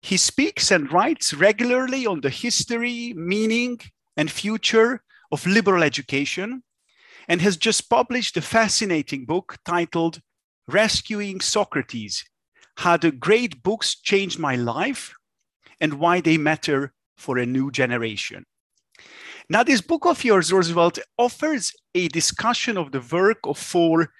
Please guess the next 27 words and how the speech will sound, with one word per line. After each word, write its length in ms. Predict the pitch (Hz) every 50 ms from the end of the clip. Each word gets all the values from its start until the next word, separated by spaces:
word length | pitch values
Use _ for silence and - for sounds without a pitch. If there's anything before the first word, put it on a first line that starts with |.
| _ _ _ _ -
very 380 | 113 - 165 165 170 165 151
prominent 680 | 143 - - 180 170 160 160 143 139 135 135 127 - - -
authors, 680 | - 156 156 147 - - - 120 107 113 113 - - - _ _ - _ _ _ _ _ _ _ - -
a 140 | - 151 151
meditation 920 | 156 175 - - 175 - - - 262 254 247 - - - 285 349 311 294 302
on 180 | - 156 165 -
how 480 | - - 180 175 165 147 151 165 - - _ -
each 300 | - 208 220 208 - -
has 200 | - 160 - -
helped 500 | - - - 190 220 247 - _ - -
you 120 | 277 277 269
make 300 | 214 196 196 202 185 -
sense 380 | - - 175 165 165 156 -
of 160 | 165 139 - -
your 120 | 151 151
own 240 | 160 160 151 135 127
life, 480 | 131 135 170 240 311 277 - - - _ _ _ _ _ _ _ _ _ _ _ _ _ _ _ _ _ -
and 80 | 165
also 300 | 240 277 285 - - 269
a 200 | 240 226 208 - -
critique 720 | - - 202 196 - - - 240 233 208 135 98 - - - _ _ _ _ _ _ _
of 180 | - 139 131 -
the 80 | 160 151
practice 720 | - - 175 170 - - - 160 151 143 - - - - _ _ _ _ _ _ _ _ _
of 120 | - - -
liberal 360 | 165 180 156 151 151 147 147
education 760 | 135 123 - 139 - - 147 135 120 - - 135 123 123 131